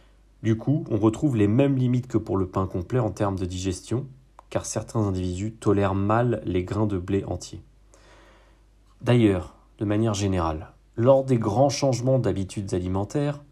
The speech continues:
il faut laisser aux intestins et à l'organisme le temps de s'adapter. Cela passe donc par un changement progressif et non radical,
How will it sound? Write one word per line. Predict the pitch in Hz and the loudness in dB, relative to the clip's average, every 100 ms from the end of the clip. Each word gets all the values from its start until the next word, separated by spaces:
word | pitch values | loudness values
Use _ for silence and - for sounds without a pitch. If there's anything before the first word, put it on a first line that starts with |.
| _ - _ 127 | _ -20 _ -6
il | 117 | -6
faut | - 151 | 2 4
laisser | 151 151 139 - 147 127 - - _ - | 6 4 2 0 0 -2 -8 -20 _ -6
aux | 98 95 | -4 -4
intestins | 92 113 - - 120 - | -4 -4 -4 -2 -2 -2
et | 92 | -4
à | |
l'organisme | 85 95 98 101 127 - 95 | 0 0 2 0 0 -2 -4
le | - | -2
temps | 107 | -4
de | 92 | -4
s'adapter. | 95 92 - 92 - _ _ - - - | -4 -6 -8 -16 -16 _ _ -20 -20 -8
Cela | 120 127 | -2 0
passe | 131 120 104 | 2 2 2
donc | 110 135 131 | 2 2 2
par | 92 | 2
un | 98 | 0
changement | - 104 101 95 | 0 0 0 -4
progressif | - 120 110 101 95 156 175 - - _ _ - | -2 -2 0 -2 -4 -4 -6 -10 -20 _ _ -8
et | 85 | -6
non | 92 87 | -4 -4
radical, | 85 87 - 113 156 | -4 -6 -4 -2 -2